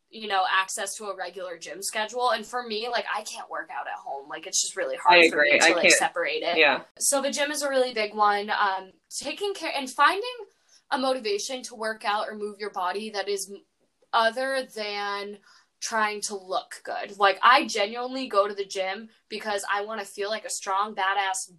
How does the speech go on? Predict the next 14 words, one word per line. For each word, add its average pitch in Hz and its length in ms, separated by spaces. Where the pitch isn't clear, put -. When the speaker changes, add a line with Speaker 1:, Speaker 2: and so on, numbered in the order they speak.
Speaker 1:
bitch, 208 400
Speaker 2:
Mm-hmm. 202 420
Speaker 1:
grow 196 300
that 233 240
juicy 226 440
peach. 262 380
Yeah, 214 380
a 185 80
little 202 320
bit. 190 460
But 262 140
Speaker 2:
Mm-hmm. 262 60
Speaker 1:
mostly, 277 340
like, 285 180